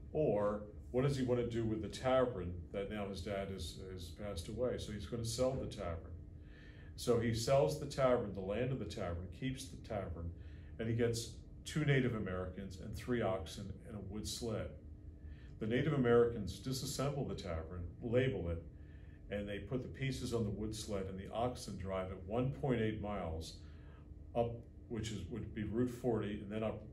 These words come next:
make a left on Route forty-five to sixty-eight North Main Street, and reassemble the tavern onto his, quote, townhouse, which was not very big in the day. It was twenty-four feet wide, again, two stories,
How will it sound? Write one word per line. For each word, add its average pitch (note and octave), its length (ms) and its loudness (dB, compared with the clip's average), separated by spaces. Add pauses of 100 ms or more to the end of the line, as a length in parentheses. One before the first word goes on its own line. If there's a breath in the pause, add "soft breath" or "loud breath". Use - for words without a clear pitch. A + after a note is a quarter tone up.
(120)
make A2+ 180 -2
a G#2 40 0
left A2+ 280 0
on G2 140 -2
Route G#2 220 -4
forty-five G#2+ 580 2
to - 60 -6
sixty-eight G2 580 -6
North G2 260 -4
Main A2+ 220 -4
Street, E2 320 -8 (600 loud breath)
and G#2 200 -2
reassemble C#3 640 2
the G2 100 -4
tavern A2 680 0
onto G#2+ 480 -4
his, F#2+ 340 -4 (460 loud breath)
quote, A#2 420 2
townhouse, A#2+ 680 0 (460 loud breath)
which A#2 200 2
was A2 160 0
not C#3 280 4
very G#2+ 260 2
big A2 260 2
in F#2+ 120 -2
the F#2 80 -2
day. G2+ 300 2
It F2 60 -2
was - 140 -6
twenty-four A2+ 560 0
feet G#2+ 320 -2
wide, F#2+ 400 -2 (920)
again, A2+ 300 2
two B2+ 220 2
stories, G2+ 540 -2